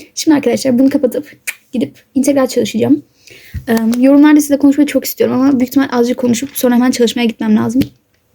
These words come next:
Bu şekilde hemen bunu editleyip yüklemem lazım. O yüzden umarım seversiniz siz de. Yani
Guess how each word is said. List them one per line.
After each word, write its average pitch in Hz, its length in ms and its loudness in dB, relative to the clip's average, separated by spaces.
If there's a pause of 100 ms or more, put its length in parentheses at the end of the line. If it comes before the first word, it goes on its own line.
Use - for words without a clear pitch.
(240)
Bu 302 120 2
şekilde 269 520 0 (120)
hemen 285 240 0
bunu 269 180 4
editleyip 262 420 -2
yüklemem 240 400 0
lazım. 233 380 0
O - 20 -2
yüzden 262 300 0 (1040)
umarım 262 380 2 (1700)
seversiniz 233 580 -4
siz 240 240 -6
de. 247 40 2
Yani 220 360 -2